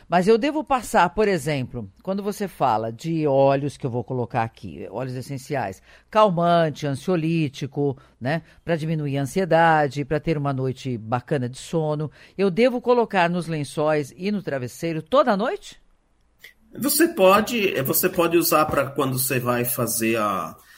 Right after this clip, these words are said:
Speaker 2: você vai passar a roupa, né, passar os lençóis, então você pode colo-, já colocar esse, esse cheirinho, vai ficar aromatizado, né? Como tem fixador, provavelmente você não precisa usar toda noite, né? Você vai usar cada dois dias, três dias, né? Você pode até,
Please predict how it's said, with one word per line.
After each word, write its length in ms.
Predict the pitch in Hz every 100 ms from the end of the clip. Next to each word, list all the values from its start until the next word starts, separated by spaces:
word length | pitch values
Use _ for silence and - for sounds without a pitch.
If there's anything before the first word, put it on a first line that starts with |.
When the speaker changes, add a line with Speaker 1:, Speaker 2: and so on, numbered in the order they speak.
| -
Speaker 2:
você 160 | -
vai 100 | 113
passar 400 | - 117 117 127 117
a 60 |
roupa, 420 | 110 147 - 139
né, 100 | 123
passar 280 | 123 120 120
os 120 | 113 117
lençóis, 720 | 110 - 110 135 302 - -
então 140 | -
você 180 | 110 117
pode 260 | - 104 107
colo-, 320 | - 104 85 101
já 200 | 117 107
colocar 540 | - 113 110 113 107
esse, 560 | 110 110 - 107 90 - _ - - _
esse 140 | - -
cheirinho, 320 | 123 139 170
vai 120 | 156
ficar 240 | 127 139
aromatizado, 880 | 127 123 123 127 127 131 147 240 151
né? 160 | 143 175
Como 220 | 170 190
tem 180 | 185 185
fixador, 880 | 180 170 - 131 110 156 220 135 - - - -
provavelmente 720 | 135 160 160 160 156 165 175
você 240 | 190 190 180
não 100 | 180
precisa 480 | 185 180 180 175
usar 300 | 180 160 147
toda 280 | 151 170 180
noite, 440 | 226 165 117 - 113
né? 100 | 123
Você 240 | 127 131
vai 220 | 117 123
usar 640 | 131 - 123 147 127 95 - - _
cada 240 | 120 120 123
dois 260 | 131 131
dias, 460 | 107 117 143 117 -
três 300 | 110 117 104
dias, 320 | 113 143 -
né? 80 | 123
Você 180 | 120 123
pode 220 | 120 123
até, 140 | 139